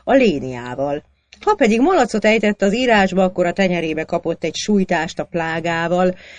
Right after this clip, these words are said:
súlyosabb vétségek korrektúráját végezte a ferula. A teljes elmulasztás, a végzetes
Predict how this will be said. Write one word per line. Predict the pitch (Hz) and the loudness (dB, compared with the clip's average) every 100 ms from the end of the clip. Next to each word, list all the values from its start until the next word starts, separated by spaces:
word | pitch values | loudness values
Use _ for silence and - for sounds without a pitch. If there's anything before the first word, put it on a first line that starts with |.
| - - | -20 -16
súlyosabb | - 294 240 226 247 202 | -2 2 4 2 2 2
vétségek | 214 226 - 208 202 | 2 0 0 2 2
korrektúráját | - 226 214 214 220 214 202 196 202 190 | 2 0 2 0 0 2 4 4 4 2
végezte | 190 156 175 - 190 | -2 0 -4 -2 -2
a | 175 | -2
ferula. | - 156 156 156 156 147 - _ _ _ _ _ _ | -4 -6 -4 -4 -4 -4 -8 _ _ _ _ _ _
A | - 160 | -8 -2
teljes | - 370 294 - | 2 4 4 4
elmulasztás, | 233 247 240 202 202 - 185 196 208 | 4 4 4 2 2 0 2 2 -2
a | - 156 | -8 -2
végzetes | 202 208 180 185 180 185 190 - | 2 2 2 -2 0 0 -2 -6